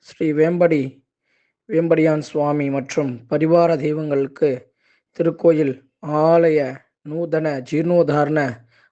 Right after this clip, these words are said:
அஷ்டபந்தன மகா கும்பாபிஷேக அழைப்பிதழானது சமர்ப்பிக்கப்படுகிறது. அன்பார்ந்த பக்த மெய்ய அன்பர்களே, சோழ வளநாட்டில் புண்ணிய நதியாம்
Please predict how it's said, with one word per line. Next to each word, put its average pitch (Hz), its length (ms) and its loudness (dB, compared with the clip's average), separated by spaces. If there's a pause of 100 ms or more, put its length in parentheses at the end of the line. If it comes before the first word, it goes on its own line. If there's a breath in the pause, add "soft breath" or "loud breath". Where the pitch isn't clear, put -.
(100)
அஷ்டபந்தன 160 640 -2 (280)
மகா 156 280 2 (240)
கும்பாபிஷேக 156 720 0 (260)
அழைப்பிதழானது 147 1000 0 (1400)
சமர்ப்பிக்கப்படுகிறது. 147 920 0 (920)
அன்பார்ந்த 151 440 0 (220)
பக்த 135 340 -4
மெய்ய 147 260 -2
அன்பர்களே, 143 440 0 (1080 soft breath)
சோழ 160 360 2
வளநாட்டில் 160 600 0 (180)
புண்ணிய 165 380 -4
நதியாம் 151 480 0